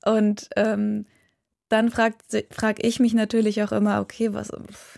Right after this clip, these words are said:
es gibt einen dramaturgischen Bogen, sowohl bei diesem Film, sowohl bei dem Tanzstück, was ich erlebe, sowohl beim Theater, das ich mir anschaue. Äh, aber dieser dramaturgische Bogen ist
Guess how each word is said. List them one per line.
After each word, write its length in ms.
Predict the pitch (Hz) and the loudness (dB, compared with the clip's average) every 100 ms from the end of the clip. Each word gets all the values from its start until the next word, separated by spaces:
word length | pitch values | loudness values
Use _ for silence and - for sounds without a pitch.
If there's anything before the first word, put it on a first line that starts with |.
| _ _ _ _ _ _ _ - _ | _ _ _ _ _ _ _ -20 _
es 120 | - | -6
gibt 240 | - 269 339 | 0 2 6
einen 100 | 269 | 6
dramaturgischen 800 | 202 180 180 - 180 170 - 170 | 6 4 2 2 0 0 0 0
Bogen, 580 | 175 170 104 64 190 202 _ _ | 2 0 0 -2 -2 -6 _ _
sowohl 380 | - 196 185 202 | -2 0 4 4
bei 140 | 190 185 | 4 2
diesem 260 | 180 185 | 0 -2
Film, 320 | - 190 185 | -2 0 2
sowohl 400 | 185 190 185 208 | 2 0 2 2
bei 120 | 196 190 | 2 0
dem 140 | 185 | -4
Tanzstück, 560 | - 190 185 - 180 180 | -2 0 0 -2 -6 -6
was 160 | 175 | -6
ich 160 | 180 - | -8 -6
erlebe, 400 | 175 180 180 185 | -6 -4 -4 -2
sowohl 340 | 190 185 220 | 0 2 4
beim 160 | 202 196 | 4 2
Theater, 500 | 202 - 208 208 180 | 0 2 2 2 -2
das 180 | 180 175 | -4 -6
ich 140 | - | -6
mir 140 | 180 | -4
anschaue. 600 | - 185 - 175 175 175 175 - - - - _ _ _ | -2 -2 -2 0 0 0 -2 -8 -20 -20 -20 _ _ _
Äh, 180 | 131 185 202 - - - - - | -2 -2 -2 -6 -12 -16 -6 -2
aber 400 | 202 208 202 - - _ _ - | 2 4 2 0 -6 _ _ -8
dieser 460 | 208 202 220 202 | -4 2 4 4
dramaturgische 760 | 196 214 202 196 233 247 240 196 | 4 4 6 4 2 2 2 -2
Bogen 640 | - 202 269 302 302 302 - - _ _ _ | -4 -2 0 2 2 0 -4 -20 _ _ _
ist 420 | 220 220 - - | 2 2 0 -8